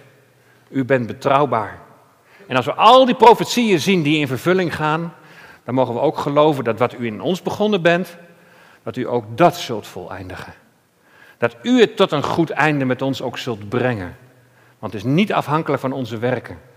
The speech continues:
We worden niet door de wet gerechtvaardigd, maar door genade en door geloof alleen. Heer, werkt u in ons dat rijpingsproces,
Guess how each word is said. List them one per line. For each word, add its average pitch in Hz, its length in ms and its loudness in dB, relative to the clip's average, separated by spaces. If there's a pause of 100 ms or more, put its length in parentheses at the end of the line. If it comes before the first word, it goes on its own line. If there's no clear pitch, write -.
(220)
We 117 80 -8
worden 107 420 -2
niet 165 220 -4
door 127 260 -4
de 107 120 -6
wet 139 180 -2
gerechtvaardigd, 120 960 -8 (280)
maar 113 120 -8
door 113 160 -6
genade 135 500 -2
en 123 80 -4
door 117 100 -6
geloof 123 600 -4 (360)
alleen. 117 480 -2 (1500)
Heer, 135 420 -4 (840)
werkt 151 320 0
u - 140 -4
in 135 160 -2
ons 117 400 -10 (420)
dat - 140 -10
rijpingsproces, 135 1300 -2